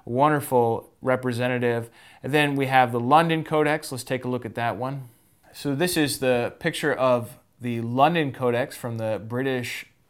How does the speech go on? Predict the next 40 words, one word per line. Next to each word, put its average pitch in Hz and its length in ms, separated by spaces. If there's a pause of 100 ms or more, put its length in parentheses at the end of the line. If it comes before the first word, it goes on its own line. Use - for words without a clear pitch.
(200)
Library, 110 520
and 123 80
you 110 80
can 127 100
see 123 220
the, 110 320
the 104 80
pages 135 680
are 117 140
a 110 60
little 117 380 (720)
browned. 127 640 (380)
And 107 240
once 131 200
again, 123 200
you 113 80
got 110 180
those 107 340 (220)
telltale 143 460
markings 131 760 (240)
all 135 260
on 117 180
the 113 60
sides 135 500
of 123 100
the 120 80
text. 127 440 (360)
Also, 165 320
I'll 151 240
show 180 160
you 151 100
in 127 120
a 117 60
future 135 440
picture, 120 480
once 117 240
we 117 60
get 120 140
to 113 200
some 107 420